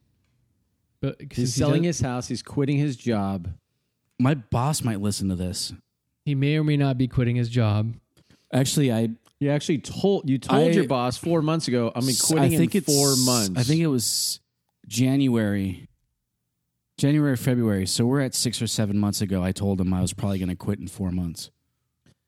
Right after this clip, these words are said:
Speaker 2: You know what?
Speaker 3: <laughs>
Speaker 2: I just, I just, I just remembered something. Um, folks, we had a great guest.
Speaker 3: He hasn't brought
Speaker 2: Wait,
Speaker 3: it
Speaker 2: wait,
Speaker 3: up.
Speaker 2: wait. We got a great guest. We got a great guest tonight. It's Diane Cranley.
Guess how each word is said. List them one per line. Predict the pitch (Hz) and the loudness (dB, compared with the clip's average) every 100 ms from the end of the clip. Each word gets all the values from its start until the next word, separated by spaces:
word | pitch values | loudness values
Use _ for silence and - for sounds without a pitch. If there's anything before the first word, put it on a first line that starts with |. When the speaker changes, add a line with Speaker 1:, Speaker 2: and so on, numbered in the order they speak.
| _ _ _ _ _ | _ _ _ _ _
Speaker 2:
You | 131 | -6
know | 190 | -4
what? | 185 160 196 - - - | -2 -2 -4 -6 -4 -4
Speaker 3:
<laughs> | - - - | -4 -8 -4
Speaker 2:
I | 127 185 | -2 -2
just, | 202 180 - - | -2 -4 -6 -8
I | 151 | -6
just, | 165 175 - - - _ 135 - | -2 -4 -6 -12 -20 _ -16 -12
I | 117 139 | -6 -4
just | 180 - | -4 -4
remembered | 139 117 139 156 110 95 - | -2 0 0 0 0 -2 -6
something. | - 135 120 113 117 113 113 - _ _ _ - | -6 -4 -4 -2 -2 -2 -4 -8 _ _ _ -6
Um, | 110 104 101 98 98 98 90 - - - _ _ _ _ _ - - - | -4 -2 -2 -2 -4 -6 -8 -12 -20 -20 _ _ _ _ _ -20 -18 -2
folks, | 175 160 | 0 0
we | 185 | 0
had | 151 | -2
a | 95 | 0
great | 110 95 | -2 -2
guest. | 98 92 | -4 0
Speaker 3:
He | 302 | 2
hasn't | 320 269 170 | 2 2 0
brought | 139 131 | 2 4
Speaker 2:
Wait, | 117 | 4
Speaker 3:
it | |
Speaker 2:
wait, | - | 4
Speaker 3:
up. | 151 | 4
Speaker 2:
wait. | 131 | 2
We | 135 175 | 0 2
got | 160 | 0
a | |
great | 120 117 95 | 0 0 0
guest. | 107 92 - | -2 -4 -2
We | 151 | 0
got | 131 | 0
a | |
great | 107 113 98 | 0 -2 0
guest | 104 - | -4 -4
tonight. | 107 101 - | -6 -6 -8
It's | 113 | -6
Diane | 110 117 135 143 | -2 0 0 -2
Cranley. | - 113 113 113 113 110 | -2 -2 0 0 -2 -4